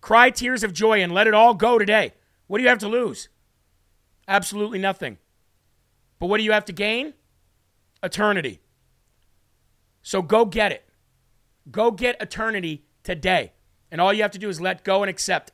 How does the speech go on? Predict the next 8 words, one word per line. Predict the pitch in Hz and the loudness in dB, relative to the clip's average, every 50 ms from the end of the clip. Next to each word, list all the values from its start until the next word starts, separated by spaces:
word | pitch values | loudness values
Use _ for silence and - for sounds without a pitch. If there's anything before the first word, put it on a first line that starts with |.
| _ 104 | _ -10
That | 98 135 170 196 | -2 0 0 0
is | 196 175 | 0 -2
it. | 185 135 - _ _ _ _ _ _ _ _ _ _ _ _ _ _ _ _ | -4 -6 -6 _ _ _ _ _ _ _ _ _ _ _ _ _ _ _ _
In | - 160 165 131 | -16 -14 -14 -12
Jesus' | 135 185 208 208 185 220 - - | -10 -8 -8 -8 -8 -8 -10 -6
name, | 208 220 214 190 170 160 151 135 _ _ _ _ | -4 -4 -2 -2 -4 -6 -10 -14 _ _ _ _
we | 135 156 180 | -12 -12 -12
pray. | - - 208 196 165 139 120 104 | -10 -6 -2 -2 -2 -2 -4 -8